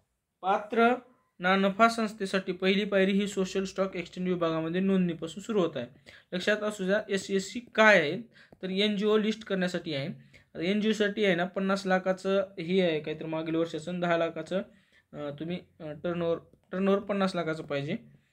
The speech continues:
किंवा भा-, भांडवल कॅपिटल रेज केलेलं पाहिजे. ते निकष वगैरे जाऊ द्या तिकडं,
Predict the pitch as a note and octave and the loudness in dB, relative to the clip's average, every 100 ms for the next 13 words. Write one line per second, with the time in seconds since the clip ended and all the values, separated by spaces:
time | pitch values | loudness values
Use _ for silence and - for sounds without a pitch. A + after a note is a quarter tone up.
0 | _ _ F3+ F#3+ G3+ F#3+ G3+ G3 F#3+ G3 | _ _ -2 4 6 6 6 4 2 0
1 | F#3+ E3+ E3 F#3 F3+ E3+ D3+ C#3+ C#3 C3 | 0 -4 2 2 2 -2 -2 -2 -2 -4
2 | D3 A#3+ _ _ _ - F#3 F#3+ G#3 G3+ | -4 -10 _ _ _ -2 0 2 2 2
3 | F#3+ F#3 F3+ F#3 E3 D3+ D3+ | 2 4 4 4 2 -4 -4